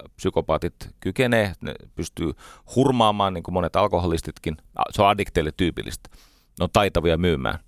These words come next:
Siis addiktit on, ne on tietyissä sosiaalisissa tilanteissa sanomattoman hurmaavia. Jokainen tietää näitä pelimiehiä ja tämmöisiä – tyyppejä tai seksuaalisia saalistajia.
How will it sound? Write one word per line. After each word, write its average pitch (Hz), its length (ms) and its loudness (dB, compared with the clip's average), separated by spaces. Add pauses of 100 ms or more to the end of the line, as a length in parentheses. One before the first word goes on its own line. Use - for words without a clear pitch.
(120)
Siis - 180 -10
addiktit 110 460 0
on, 85 180 -4 (720)
ne 82 80 0
on 90 100 0 (140)
tietyissä 127 500 2
sosiaalisissa 85 600 0
tilanteissa 78 640 -2
sanomattoman 87 680 -2
hurmaavia. 85 560 -4 (1300)
Jokainen 104 320 -2
tietää - 340 0
näitä - 200 -10
pelimiehiä 50 720 -8
ja - 80 -18
tämmöisiä – - 400 -18 (1000)
tyyppejä - 480 0 (1040)
tai 55 280 -2
seksuaalisia - 600 -6
saalistajia. 73 640 -2